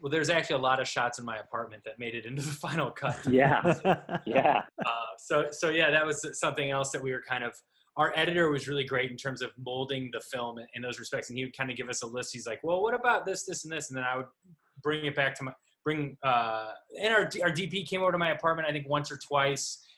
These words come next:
Speaker 1: And then I shot a bunch of stuff on my own with my own personal camera. I would get a, a macro lens, borrow it, and just, you know, d-, kind of doing low budget way, you know, just shooting it
Speaker 3: Mm-hmm.
Speaker 1: myself for, for basically, you know, for nothing. And, and just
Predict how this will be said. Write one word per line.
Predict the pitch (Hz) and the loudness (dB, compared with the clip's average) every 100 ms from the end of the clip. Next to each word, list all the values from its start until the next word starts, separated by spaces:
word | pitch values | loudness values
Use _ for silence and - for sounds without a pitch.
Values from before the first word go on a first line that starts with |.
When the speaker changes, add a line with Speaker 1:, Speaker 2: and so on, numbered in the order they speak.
| - | -4
Speaker 1:
And | 135 | 2
then | |
I | 156 | 4
shot | 147 - 165 | 4 4 4
a | 170 | 4
bunch | 151 | 2
of | 143 | -2
stuff | 156 143 | 0 0
on | 131 | 0
my | 123 | 0
own | 127 135 143 | 0 0 -2
with | 131 | -4
my | 127 123 | -4 -4
own | 127 123 123 | -2 -6 -8
personal | - 127 123 | -6 -6 -6
camera. | 113 127 123 123 120 | -6 -2 -2 2 2
I | |
would | 117 110 | 2 0
get | 113 | -2
a, | 107 - _ _ - | -2 -6 _ _ -6
a | |
macro | 120 127 123 123 | 0 0 0 0
lens, | 117 120 127 | 0 0 -2
borrow | - 120 123 127 | 2 6 6 6
it, | 110 | 2
and | 110 | -4
just, | 113 107 - _ _ _ _ - | -6 -6 -8 _ _ _ _ -2
you | 139 | 0
know, | 123 120 - _ - 131 | 2 0 -4 _ -14 -10
d-, | - - - | -10 -12 -8
kind | - 147 | -2 0
of | 147 | 2
doing | 147 147 143 | 4 4 2
low | 135 143 | 2 4
budget | 135 156 180 - | 6 4 4 0
way, | 120 113 110 | 0 0 0
you | 113 | -4
know, | |
just | 117 117 | -8 -4
shooting | - 143 131 | 0 2 2
it | 131 | 0
Speaker 3:
Mm-hmm. | 123 | -2
Speaker 1:
myself | 120 131 127 131 - | -2 2 2 2 0
for, | 127 117 117 113 - | 0 2 0 -4 -10
for | 120 | -6
basically, | 120 120 120 117 113 110 104 | -4 -2 -4 -4 -4 -6 -10
you | 113 | -10
know, | 110 - | -10 -10
for | 107 | -6
nothing. | 113 117 120 113 | -6 -4 -8 -10
And, | 110 104 104 _ _ _ - | -16 -20 _ _ _ _ -14
and | 110 | -8
just | 113 - | -6 -6